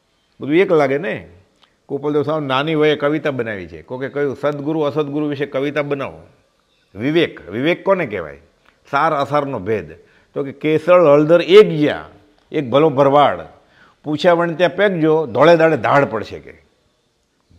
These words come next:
ભોળા ભરવાડને શું ખબર હોય કે આ કેસર કહેવાય ને આ હળદર કહેવાય? "ખરો વેદ ખૂણે પડે, નાય તપાસે નાડ." નાય એટલે હજામ. પહેલાના જમાનામાં ગુમડું થાય ને એટલે નસ્તર મૂકે હજામ, ફોડી નાખે.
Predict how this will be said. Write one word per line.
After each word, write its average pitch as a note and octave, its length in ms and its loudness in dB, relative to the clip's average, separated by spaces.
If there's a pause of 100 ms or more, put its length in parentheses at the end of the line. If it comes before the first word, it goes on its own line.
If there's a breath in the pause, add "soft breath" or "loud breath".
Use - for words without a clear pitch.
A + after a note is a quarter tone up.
ભોળા G#2 220 -8
ભરવાડને A#2 500 -4
શું D3 140 -4
ખબર B2 240 -4
હોય A2+ 100 -4
કે A2+ 80 -8
આ A2 60 -4
કેસર B2 460 -6
કહેવાય G2 320 -8
ને F2+ 60 -14
આ F#2+ 140 -10
હળદર G2 300 -6
કહેવાય? E2+ 420 -14 (1800 soft breath)
"ખરો D#3+ 260 2
વેદ F3 200 0
ખૂણે F#3+ 280 -2
પડે, C3+ 480 -2 (880 soft breath)
નાય C#3+ 320 2
તપાસે F3+ 440 0
નાડ." C#3 320 0 (420)
નાય C3 240 -2
એટલે B2 180 -4
હજામ. G#2+ 420 0 (120)
પહેલાના B2 300 -8
જમાનામાં C3 600 -8
ગુમડું C3 320 -6
થાય D#3+ 160 -4
ને E3+ 140 -8
એટલે B2+ 140 -8
નસ્તર C3+ 420 -6
મૂકે G#2+ 320 -10
હજામ, F2 200 -12
ફોડી B2+ 300 -6
નાખે. D#2+ 260 -16